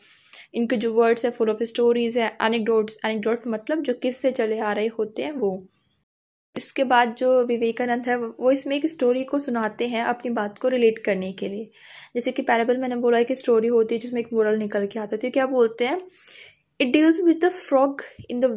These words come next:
well syndrome।" मतलब कि ये डील करता है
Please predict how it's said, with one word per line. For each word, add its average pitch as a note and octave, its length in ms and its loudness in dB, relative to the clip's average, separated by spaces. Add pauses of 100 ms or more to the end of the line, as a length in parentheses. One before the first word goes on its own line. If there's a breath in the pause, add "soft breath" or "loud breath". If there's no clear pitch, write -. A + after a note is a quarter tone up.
well A3 200 2
syndrome।" G3 440 -4 (180)
मतलब G#3 320 -4 (120)
कि C4 60 -6
ये C#4+ 240 -2
डील A3 240 0
करता G#3+ 380 -4
है A3 320 -4